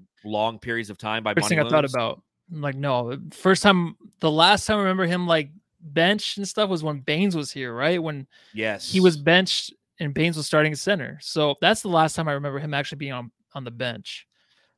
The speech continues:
Speaker 1: But it ended with saying, "There's a strong sense among league figures that Phoenix brass simply does not view Ayton or any center as a player worth greater than thirty million dollars annually."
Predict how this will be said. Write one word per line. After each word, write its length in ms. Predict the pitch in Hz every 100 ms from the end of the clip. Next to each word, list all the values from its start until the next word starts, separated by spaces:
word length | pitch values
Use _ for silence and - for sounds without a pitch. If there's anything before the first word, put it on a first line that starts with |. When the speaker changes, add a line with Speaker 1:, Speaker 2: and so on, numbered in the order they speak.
| -
Speaker 1:
But 140 | 117
it 140 | 123 117
ended 300 | 143 156 135
with 100 | 135
saying, 240 | 139 127
"There's 160 | 117 110
a 40 |
strong 440 | - - 139 147 156
sense 440 | - 139 123 -
among 300 | 113 113 107
league 220 | 110 135 -
figures 340 | 123 110 107
that 140 | 101
Phoenix 400 | - 131 139 139
brass 360 | - 110 107 110
simply 400 | - 180 196 196
does 160 | 160 135
not 240 | 156 139
view 220 | 143 156 107
Ayton 380 | 107 104 104 _ _
or 360 | - 131 131 123 -
any 220 | 185 175
center 460 | - 107 92 95 - _ _ -
as 120 | 117
a 60 | 120
player 420 | - 143 151 147
worth 420 | 117 117 123 120 104
greater 400 | 98 113 113 117 107
than 180 | 107
thirty 420 | 98 - 110 107 101
million 420 | 98 95 92 92
dollars 400 | 87 82 82 -
annually." 520 | 110 120 104 85 73